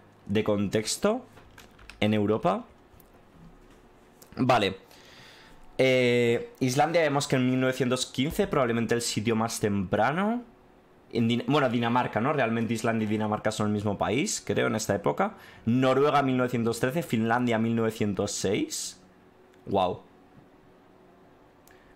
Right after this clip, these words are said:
España, mil novecientos veinticuatro y mil novecientos treinta y uno luego,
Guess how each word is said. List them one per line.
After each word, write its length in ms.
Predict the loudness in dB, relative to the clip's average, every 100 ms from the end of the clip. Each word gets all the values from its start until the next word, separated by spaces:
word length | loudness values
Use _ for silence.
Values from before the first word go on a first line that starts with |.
| -20 -20 -20 -8 -2
España, 480 | -2 2 2 4
mil 120 | 2 0
novecientos 400 | 0 0 0 0
veinticuatro 520 | 0 2 2 2 0
y 40 |
mil 200 | 0 0
novecientos 400 | 0 -2 -2 -2
treinta 260 | -2 -2 -2
y 80 | -2
uno 160 | -2
luego, 460 | -2 -2 -2 -6